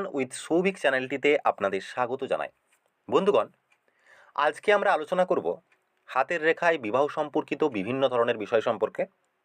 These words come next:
তাই সম্পূর্ণ ভিডিওটি দেখতে থাকুন এবং নিজের হাতের সাথে মিলিয়ে দেখুন।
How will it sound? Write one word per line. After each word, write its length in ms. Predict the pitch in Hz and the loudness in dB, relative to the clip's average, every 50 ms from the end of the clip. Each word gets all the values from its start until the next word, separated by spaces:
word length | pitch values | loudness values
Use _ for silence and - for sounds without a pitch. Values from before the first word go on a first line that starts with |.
| _ _ _ - | _ _ _ 0
তাই 140 | 117 123 117 - | 2 2 2 0
সম্পূর্ণ 540 | - 131 123 135 135 131 180 190 190 180 180 175 | 0 -2 -2 -2 -2 2 2 4 4 4 2 0
ভিডিওটি 300 | 151 147 139 143 143 139 | 2 2 2 2 2 2
দেখতে 220 | 131 127 - 131 | 2 0 0 0
থাকুন 240 | 127 131 - 139 139 151 - _ _ _ _ _ _ - - - - | -2 0 0 -2 -6 -6 -10 _ _ _ _ _ _ -20 -20 -6 0
এবং 160 | - 113 120 120 120 110 | 2 2 4 2 2 -2
নিজের 320 | 104 113 117 117 156 165 143 | -4 -6 -2 0 0 0 0
হাতের 280 | 120 110 - 117 107 | 0 -2 -2 -4 -4
সাথে 220 | - - 110 - 151 | -4 -6 -8 -8 -8
মিলিয়ে 280 | 151 107 80 82 85 87 | -10 -8 -8 -6 -6 -6
দেখুন। 200 | 80 - 73 | -6 -6 -8